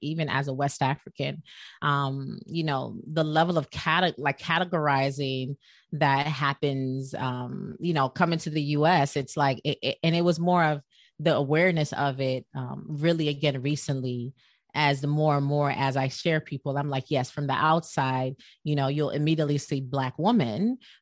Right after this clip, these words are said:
but really I'm African, right? That is, that, that's, that's my, I don't, you know, there are certain things that I won't connect to because I didn't grow up in Black American culture, um, or American culture. So there are things that I don't understand. I'm still learning.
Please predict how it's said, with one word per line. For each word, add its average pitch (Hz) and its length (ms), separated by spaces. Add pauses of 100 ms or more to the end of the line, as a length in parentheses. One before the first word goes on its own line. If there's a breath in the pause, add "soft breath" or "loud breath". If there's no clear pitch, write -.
but 151 200
really 156 220
I'm 143 160
African, 135 560
right? 131 240
That 143 160
is, 143 200
that, 135 180
that's, 143 340
that's - 340
my, 127 380
I 127 100
don't, 131 280
you 151 80
know, 135 80
there 135 120
are 139 40
certain - 280
things 143 180
that 139 140
I 143 120
won't 135 220
connect 139 400
to 214 200
because 151 460
I 143 80
didn't 139 180
grow 139 240
up 151 200
in 135 160
Black 131 280
American 131 380
culture, 202 520 (440 loud breath)
um, 131 720
or 156 160
American 151 420
culture. 151 400
So 170 100
there 147 140
are 147 40
things 156 240
that 143 100
I 139 100
don't 139 200
understand. 143 460
I'm 131 120
still 226 340
learning. 147 460